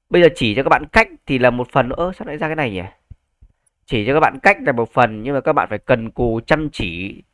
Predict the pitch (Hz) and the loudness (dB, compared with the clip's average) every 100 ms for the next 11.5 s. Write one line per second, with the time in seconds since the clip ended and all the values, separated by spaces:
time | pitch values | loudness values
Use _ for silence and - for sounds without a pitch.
0 | _ - 175 151 117 131 113 123 175 180 | _ -8 -2 -2 -2 -4 -4 -4 -4 -4
1 | 120 139 113 127 - 147 156 - 131 165 | -2 -2 -2 -6 -6 -6 -6 -8 -4 4
2 | 165 101 - _ _ _ _ 147 156 156 | 4 4 -12 _ _ _ _ -2 0 2
3 | - - _ _ _ - _ _ _ _ | 0 -2 _ _ _ -20 _ _ _ _
4 | _ - 196 147 117 120 - 147 156 185 | _ 0 6 8 8 4 2 -2 2 0
5 | 175 165 160 156 151 151 151 147 143 143 | 0 -2 0 2 2 2 0 0 0 0
6 | 143 - 76 131 - 143 160 147 120 139 | -2 -6 -12 -10 2 2 4 2 0 0
7 | 131 156 147 123 - 156 135 135 143 494 | -2 0 0 -2 -4 -6 0 2 2 0
8 | - _ _ _ _ 165 160 - 226 - | -4 _ _ _ _ -8 -2 0 0 0
9 | 202 - 117 127 160 185 165 180 180 208 | -2 0 0 2 4 2 2 -2 -8 -4
10 | 185 165 143 139 143 160 170 107 107 147 | 4 6 6 2 -4 -6 -4 -2 2 0
11 | 175 170 147 131 | 0 -4 -4 -4